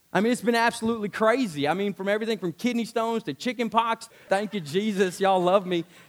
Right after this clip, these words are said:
And you know our family well enough that it's just the T Myers. And you know how crazy it's been in the midst of the misery, because there were some Sunday mornings we could laugh about it because we didn't know what else we could do.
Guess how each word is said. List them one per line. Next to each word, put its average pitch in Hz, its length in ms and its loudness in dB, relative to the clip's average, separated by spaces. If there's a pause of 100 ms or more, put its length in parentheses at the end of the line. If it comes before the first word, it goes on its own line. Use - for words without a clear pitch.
(140)
And 180 120 0
you 190 120 -2
know 190 180 4
our 202 140 6
family 202 420 2
well 185 240 4
enough 185 280 0
that 175 120 0
it's 185 140 2
just 196 240 -6
the 185 80 -4
T 214 180 -4
Myers. 185 580 -2 (1160)
And 240 160 4
you 247 120 2
know 285 300 8
how 277 200 4
crazy 254 560 0
it's 214 140 -2
been 156 380 -4 (100)
in 277 180 6
the 254 60 6
midst 285 520 2
of 254 180 2
the 254 100 2
misery, 233 580 2
because 214 400 2 (280)
there 254 180 6
were 320 100 4
some 233 300 -2
Sunday 285 380 4
mornings 254 360 4
we 247 140 -2
could 240 100 2
laugh 262 260 2
about 226 260 4
it 233 80 -4
because 220 260 0
we 233 140 -2
didn't 226 200 0
know 226 120 2
what 226 140 2
else 233 180 -2
we 240 120 -6
could 226 140 -4
do. 226 280 0